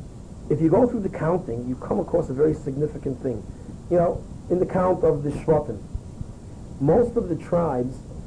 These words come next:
you have fifty, sixty, seventy thousand Jews over there. You come to the tribe of Levi,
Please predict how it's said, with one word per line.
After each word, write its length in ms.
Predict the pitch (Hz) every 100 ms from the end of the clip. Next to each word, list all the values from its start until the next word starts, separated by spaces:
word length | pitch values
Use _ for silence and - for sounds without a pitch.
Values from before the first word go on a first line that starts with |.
| - - - -
you 80 | 127
have 180 | 123 -
fifty, 400 | 170 - - 135
sixty, 460 | - 160 - 139
seventy 420 | 123 - 151 151 143
thousand 580 | 151 143 135 139 135
Jews 280 | 117 123 110
over 200 | 104 98
there. 220 | 95 90 - - - - - - -
You 100 | 151
come 300 | 139 226 262 -
to 40 |
the 180 | 175 -
tribe 340 | - 175 180
of 140 | 135 123
Levi, 420 | 131 180 - -